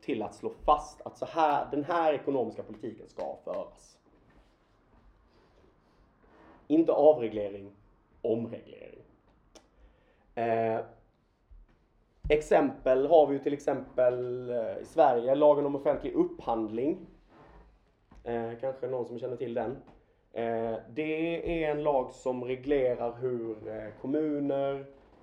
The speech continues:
eh, landsting, stat och så vidare, eh, hur man köper in, eh, eller upphandlar om då,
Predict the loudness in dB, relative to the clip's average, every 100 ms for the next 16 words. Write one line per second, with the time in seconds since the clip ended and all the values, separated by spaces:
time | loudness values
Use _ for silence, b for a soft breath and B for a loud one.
0 | -12 -6 -6 -6 -12 -8 0 2 2 -2
1 | -8 -6 -4 -4 -4 -8 -12 2 6 6
2 | 2 -4 -6 -2 0 -2 -4 B B -20
3 | _ 2 2 2 -2 -6 -4 -4 -6 -6
4 | -6 -6 -2 -2 -2 -8 -8 -8 -6 -6
5 | -6 -10 -20 _ _ _ _ -10 -8 -8
6 | -8 -8 -10 -18 _ _ _ -6 -4 -6
7 | -10 -8 -6 -4 -4 -4 -4 -6